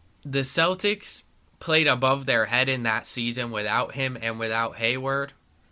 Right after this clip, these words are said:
But to gain back a former All-Star and a current All-Star and your best player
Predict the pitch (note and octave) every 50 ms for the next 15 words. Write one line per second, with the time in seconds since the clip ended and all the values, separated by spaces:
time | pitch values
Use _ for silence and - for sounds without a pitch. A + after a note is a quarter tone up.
0 | _ _ - B2 - - B2 A#2 - - C3+ B2 A#2+ A#2+ A#2 A#2+ B2+ C#3 D3+ D#3
1 | D#3 D#3 C#3 C#3+ C#3 D3+ D3+ - - - _ _ _ - A2+ A2+ - - C#3+ C3+
2 | C#3 C3+ C3+ B2+ A#2 G#2 A#2 B2+ C3 C3 C3 - - C#3+ C3 C3 C3 C3+ C#3 -
3 | - _ - A#2 A2+ G#2+ G2 G#2 - - - C#3+ C#3+ D3 C#3+ - - B2 B2 B2+
4 | C3 C3 C3+ - - C#3 C3 C3 C3+ C#3 C#3+ - _ _ _ - A#2 A2+ G2+ G#2
5 | G2 G2+ G#2+ A2+ A2 G#2 G#2+ G#2+ A#2+ B2+ C3+ - - - - C3+ B2+ C3 C#3+ E3
6 | F3 F#3 G3 G#3